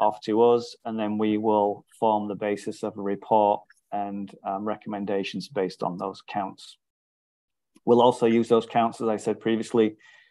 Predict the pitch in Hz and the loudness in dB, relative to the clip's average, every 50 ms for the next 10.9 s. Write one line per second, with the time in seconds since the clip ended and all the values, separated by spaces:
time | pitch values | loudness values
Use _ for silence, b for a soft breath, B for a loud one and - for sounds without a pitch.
0 | b b b b _ _ - - - 131 120 120 - 117 110 110 107 - - 120 | b b b b _ _ 0 2 4 4 4 4 2 0 0 0 -2 0 0 0
1 | 113 - - 113 110 110 104 - 113 110 104 98 - - - 110 113 107 107 - | 0 0 0 -2 -2 -2 -4 -2 0 0 0 0 -4 -8 -6 -2 -2 -2 -2 -2
2 | - 117 104 104 107 - - 156 156 151 151 147 147 135 _ _ _ _ _ - | 0 0 0 0 0 2 6 8 8 8 8 6 4 -2 _ _ _ _ _ -4
3 | 110 104 104 101 104 110 - 110 104 107 104 - 113 107 104 104 107 - _ - | -2 0 0 -2 -2 -4 -8 -6 -6 -4 0 0 0 0 0 -2 -4 -8 _ -18
4 | - - 110 110 113 107 107 107 101 - 107 110 107 107 - - 113 107 104 98 | -20 -14 -6 -2 0 2 2 2 2 2 2 2 2 0 0 -2 -2 -2 -2 -4
5 | - - - - - 113 107 107 104 101 104 104 104 _ _ _ _ _ _ _ | -8 -14 -12 -6 -4 -2 0 0 0 -2 -4 -6 -10 _ _ _ _ _ _ _
6 | - - 113 - 110 - 107 104 - - - _ _ _ _ _ - 107 104 101 | -10 -8 -6 -4 -4 -4 -6 -8 -10 -14 -16 _ _ _ _ _ -8 -8 -6 -2
7 | 110 113 110 107 113 107 104 104 110 - 107 107 107 - 113 107 - - 110 107 | 0 0 0 0 -2 -4 -4 -4 -6 -6 -6 -8 -6 -4 -6 -4 -2 -2 -2 -2
8 | - - 110 104 104 104 101 98 101 95 - - - - - 110 107 104 101 104 | -2 -2 0 2 4 4 4 2 0 -4 -8 -14 -6 0 2 2 2 2 0 -2
9 | 98 95 - - - 101 104 98 95 104 101 92 92 98 95 98 95 92 - - | -4 -6 -6 -2 0 2 2 2 2 0 -4 -4 -4 -4 -2 -2 -2 -2 -4 -8
10 | - - 101 98 98 - - - 95 95 95 92 - - - 101 98 | -10 -8 -8 -8 -8 -12 -12 -10 -10 -10 -10 -12 -12 -12 -12 -12 -12